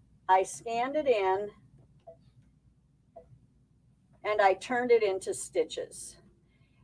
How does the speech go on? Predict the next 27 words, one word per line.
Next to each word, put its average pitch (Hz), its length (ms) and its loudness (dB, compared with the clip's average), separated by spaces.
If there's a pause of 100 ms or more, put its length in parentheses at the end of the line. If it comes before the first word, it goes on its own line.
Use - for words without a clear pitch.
(140)
And 196 580 6 (680)
it 208 180 4
was 208 320 6
not 202 340 2
hard. 294 640 4 (140)
It 214 180 -2
would 226 140 -2
be 226 140 -4
something 247 460 -4
that 208 280 2
you 202 240 -8
could - 140 -20
come 359 220 -8
into 233 340 -8
the 240 100 -6
store, 220 420 2
and 185 120 -6
we 180 120 -6
would 170 140 -8
love 185 800 0
to 220 140 -12
show 208 280 -4
you 196 200 -6
how 190 140 4
to 175 140 -2
do 202 280 2
it. 180 180 0